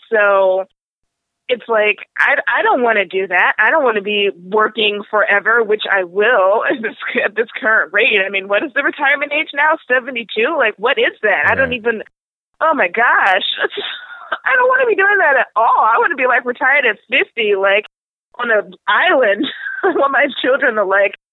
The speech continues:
Speaker 1: only call me when I need to, like, pay for tuition or something. Like, "Stay away."
Speaker 2: I think we're all, we're all, we're all
Speaker 1: I'm
Speaker 2: working
Speaker 1: relaxing
Speaker 2: towards
Speaker 1: too
Speaker 2: that.
Speaker 1: hard. <laughs>
Speaker 2: We're all working towards that. A-, and, and,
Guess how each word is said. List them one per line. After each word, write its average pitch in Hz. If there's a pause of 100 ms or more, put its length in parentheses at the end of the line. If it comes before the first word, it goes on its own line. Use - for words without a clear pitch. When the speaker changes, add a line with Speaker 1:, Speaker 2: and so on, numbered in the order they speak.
(300)
Speaker 1:
only 269
call 220
me 240
when 220
I 220
need 226
to, 349
like, 254 (220)
pay 233
for 285
tuition 196
or 233 (100)
something. 233
Like, 208 (120)
"Stay 330
away." 311 (280)
Speaker 2:
I -
think 113
we're 117
all, 117
we're 123
all, 143 (100)
we're 131
all 147
Speaker 1:
I'm 139
Speaker 2:
working 370
Speaker 1:
relaxing 392
Speaker 2:
towards 359
Speaker 1:
too 339
Speaker 2:
that. 330
Speaker 1:
hard. 330 (140)
<laughs> 807
Speaker 2:
We're 101
all -
working 95
towards 87
that. 85 (380)
A-, 117
and, 131
and, 120